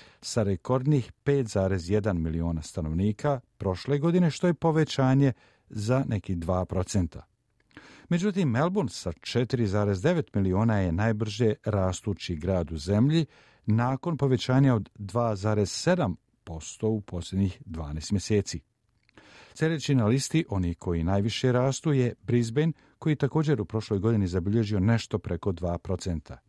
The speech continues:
Canberra je porasla za jedan zarez sedam posto, a Darwin, Hobart, Adelaide i Perth oko jedan posto ili manje.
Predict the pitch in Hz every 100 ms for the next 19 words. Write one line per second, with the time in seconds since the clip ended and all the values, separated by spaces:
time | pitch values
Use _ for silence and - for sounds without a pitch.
0 | _ _ _ _ _ - - - _ -
1 | 139 147 160 156 - 156 135 - 147 -
2 | - 101 110 95 104 95 101 101 - 175
3 | 143 - 80 - - 135 - _ _ -
4 | 104 95 90 85 87 76 113 110 104 95
5 | - - - 107 104 90 87 76 87 131
6 | 143 - _ _ _ - 139 - 165 165
7 | - 98 110 113 - 85 - 98 95 98
8 | 117 120 80